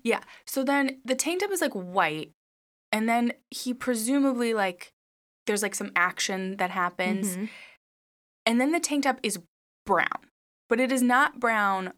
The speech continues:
Speaker 1: like it's
Speaker 2: Dirt.
Speaker 1: dirty.
Speaker 2: It is the color
Speaker 1: It is
Speaker 2: brown.
Speaker 1: a brown tank top. And then later, it's, like, a dirty tank top. And I just wanna know if other people know this. Like, I couldn't find
Speaker 2: I,
Speaker 1: anything
Speaker 2: they have
Speaker 1: about it.
Speaker 2: to.
Speaker 1: Because, like,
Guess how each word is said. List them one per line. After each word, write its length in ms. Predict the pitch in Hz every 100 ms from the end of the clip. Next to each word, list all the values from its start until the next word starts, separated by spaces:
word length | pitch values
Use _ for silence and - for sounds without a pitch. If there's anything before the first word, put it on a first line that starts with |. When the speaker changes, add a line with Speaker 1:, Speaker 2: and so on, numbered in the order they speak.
| -
Speaker 1:
like 320 | 190 175 -
it's 200 | 190 185
Speaker 2:
Dirt. 180 | 202 175
Speaker 1:
dirty. 240 | 170 165 208
Speaker 2:
It 80 |
is 240 | 214 294 302
the 80 | 208
color 340 | - 208 180 226
Speaker 1:
It 100 | 233
is 140 | 175
Speaker 2:
brown. 140 | 156 214
Speaker 1:
a 80 |
brown 640 | 208 196 180 175 175 180 185 _
tank 240 | - 170 -
top. 260 | 170 - _ - - -
And 140 | 240 254
then 140 | 262
later, 680 | 214 220 226 311 240 202 180
it's, 160 | 202
like, 140 | 190 185
a 60 |
dirty 520 | 165 - 165 156 - -
tank 300 | 165 - -
top. 280 | - - - - - - -
And 200 | 226 226 -
I 160 | 254
just 140 | 339 370
wanna 140 | 370
know 160 | 330 277
if 80 | 269
other 300 | - 220 240
people 480 | 233 - 202 196 190
know 440 | 175 165 160 160 220
this. 380 | 277 339 349
Like, 180 | 262 233
I 60 | 220
couldn't 240 | - 370
find 260 | 370 294 254
Speaker 2:
I, 100 | 208
Speaker 1:
anything 340 | 240 285 339
Speaker 2:
they 60 | 247
have 180 | 220 185
Speaker 1:
about 280 | 196 233
it. 300 | 160 151 156
Speaker 2:
to. 140 | 151 208 - _
Speaker 1:
Because, 220 | 294 320
like, 100 | -